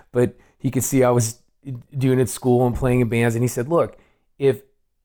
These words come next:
if you wanna practice your <laughs> ass off and study all the styles,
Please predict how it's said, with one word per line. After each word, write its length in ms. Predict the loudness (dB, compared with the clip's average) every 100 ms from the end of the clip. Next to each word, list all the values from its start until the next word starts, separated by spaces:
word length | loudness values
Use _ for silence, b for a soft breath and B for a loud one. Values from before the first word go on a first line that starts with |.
| _
if 160 | -8 -2
you 80 | 2
wanna 220 | 2 0
practice 480 | -6 -8 -4 -4 -4
your 100 | -4
<laughs> 20 |
ass 420 | -4 -2 -2 -2
off 360 | 0 2 2 -2 b b b b _ _ _ _
and 160 | -6 -4
study 440 | -4 -2 0 2
all 220 | 4 4 2
the 60 |
styles, 680 | -2 -2 0 2 2 0 -4